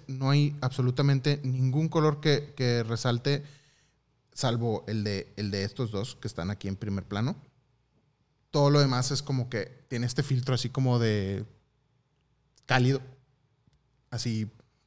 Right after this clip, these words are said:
cabrón, ¿no? Y aquí casi no hay fríos en esta película. Los, los fríos solo, siempre, siempre son, los, los highlights siempre son como ciertos, ciertas cositas. Los, los,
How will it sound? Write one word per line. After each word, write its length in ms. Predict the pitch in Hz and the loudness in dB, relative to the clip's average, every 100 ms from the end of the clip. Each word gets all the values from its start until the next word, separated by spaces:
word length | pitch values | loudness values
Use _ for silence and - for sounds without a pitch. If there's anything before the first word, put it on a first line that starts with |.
| _ | _
cabrón, 280 | - 104 95 | -2 0 0
¿no? 140 | 92 180 - - - - - - - | 0 -2 -6 -20 -20 -20 -20 -10 2
Y 400 | 147 139 139 143 | 6 8 6 4
aquí 280 | 147 143 165 | 0 2 2
casi 320 | 147 160 165 | 4 4 6
no 140 | 165 160 | 6 6
hay 100 | 156 | 4
fríos 380 | 165 156 165 | 4 4 4
en 80 | 160 | 4
esta 240 | 147 156 143 | 2 0 2
película. 460 | 160 170 208 202 - | 2 4 2 2 2
Los, 320 | 143 131 131 | 4 4 4
los 180 | 147 127 | 2 4
fríos 220 | 147 147 | 4 4
solo, 460 | 147 - 147 147 | 0 2 4 4
siempre, 240 | 147 147 143 | 2 0 2
siempre 200 | 151 143 | 0 0
son, 240 | 160 143 | -2 0
los, 220 | 139 123 | 0 -2
los 260 | 135 131 - | -2 -2 0
highlights 220 | 139 135 139 | 2 2 2
siempre 200 | 147 143 | -2 0
son 300 | 147 139 135 - - _ _ | 0 0 -2 -8 -20 _ _
como 800 | 135 127 123 120 117 110 104 123 - _ _ - | 0 4 4 4 2 0 -2 -6 -16 _ _ -2
ciertos, 360 | 135 127 143 - - - | 0 0 -2 -4 -18 -6
ciertas 400 | 143 127 139 135 | -2 0 0 -2
cositas. 560 | - 123 127 180 180 - | -2 -2 0 0 -2 -8
Los, 280 | 139 131 127 | -4 -2 -2
los, 480 | 139 139 127 - - | 0 0 0 -2 -10